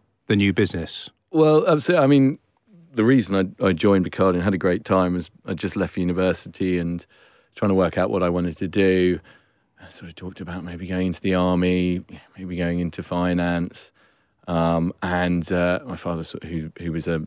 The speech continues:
Speaker 2: surgeon, um, no experience in business, sort of sat down and said, "Well, I can't really advise you on, on business, but what, what do you want to do in the end?" I said, "Run my own company." And he said, "Well, you're probably better off going and working for a, a big F M C G brand and,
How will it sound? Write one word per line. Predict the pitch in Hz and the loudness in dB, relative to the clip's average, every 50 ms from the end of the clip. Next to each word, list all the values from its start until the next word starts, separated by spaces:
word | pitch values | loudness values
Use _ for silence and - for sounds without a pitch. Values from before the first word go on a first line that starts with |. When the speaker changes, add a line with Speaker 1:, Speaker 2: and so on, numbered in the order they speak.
| - - | -10 -14
Speaker 2:
surgeon, | - - 87 87 82 78 - 82 82 78 - - - - _ _ _ _ - | -6 -2 0 0 0 0 -2 -4 -6 -6 -8 -12 -18 -20 _ _ _ _ -10
um, | - 87 85 87 90 - | -8 -4 -4 -4 -2 0
no | 101 90 85 | 0 2 2
experience | 82 - - - 92 85 85 - - | 0 -2 -4 -4 -2 -2 -2 -2 -4
in | 85 78 | -2 0
business, | 92 90 80 - 90 85 85 - - - - _ _ _ _ _ | 0 0 0 -2 -6 -6 -6 -8 -12 -14 -18 _ _ _ _ _
sort | - 90 90 | -12 -10 -8
of | 82 | -8
sat | - - 85 - | -6 -6 -6 -4
down | - 80 | -4 -4
and | 80 80 | -6 -6
said, | - 85 82 | -6 -6 -6
"Well, | 85 82 | -6 -6
I | 80 | -8
can't | - 95 90 87 87 | -6 -6 -6 -6 -4
really | 87 85 82 | -4 -4 -4
advise | 82 80 87 85 85 82 78 | -4 -2 0 0 0 -2 -2
you | 85 | -4
on, | 82 82 82 82 - - | -4 -4 -6 -8 -10 -12
on | 85 85 | -12 -10
business, | 85 82 82 82 | -10 -10 -10 -8
but | - 98 | -4 -2
what, | 95 101 98 - - - | 0 0 0 -2 -4 -4
what | 98 98 - - | -4 -4 -4 -2
do | - 98 | -2 0
you | 92 | 0
want | 90 85 85 - | 0 0 -2 -2
to | - 85 | -4 -4
do | 80 90 85 | -2 -2 0
in | 85 85 | 0 0
the | 87 90 | 0 0
end?" | 90 87 85 82 | 0 0 0 -2
I | 85 | -4
said, | - - 90 82 85 | -4 -6 -4 -4 -2
"Run | 90 85 | -2 0
my | 87 87 85 | 0 -2 -2
own | 85 87 | -4 -4
company." | - - 117 113 - 90 85 | -2 0 0 0 0 -2 -4
And | 82 87 | -4 -4
he | 90 85 | -6 -6
said, | - 98 95 | -6 -6 -4
"Well, | 95 95 92 92 92 92 - - | -2 0 0 0 -2 -4 -6 -8
you're | 104 98 85 | -8 -8 -4
probably | - - 101 87 87 | -2 -2 -2 -2 -2
better | 82 - 90 87 87 | -4 -2 -2 -2 -2
off | 85 80 - | -2 -4 -4
going | - 90 85 87 85 | -6 -4 -4 -4 -4
and | 87 87 | -2 -2
working | 87 85 - - 85 82 | -4 -4 -4 -6 -6 -6
for | - - 87 | -4 -4 -4
a, | 85 82 - - - - _ - | -4 -4 -6 -14 -20 -20 _ -12
a | 90 | -6
big | 80 - 90 90 85 76 - - - _ - | -4 0 0 0 0 -4 -8 -16 -14 _ -4
F | 95 90 - | -4 -2 -2
M | 92 85 80 | -2 -2 -2
C | - - 90 87 82 | 0 0 2 2 2
G | 82 95 90 87 | 2 2 2 2
brand | 82 - 85 85 85 85 85 85 87 87 82 90 | 2 2 2 2 2 2 0 0 0 0 0 0
and, | 87 90 87 87 82 | 0 0 0 -2 -2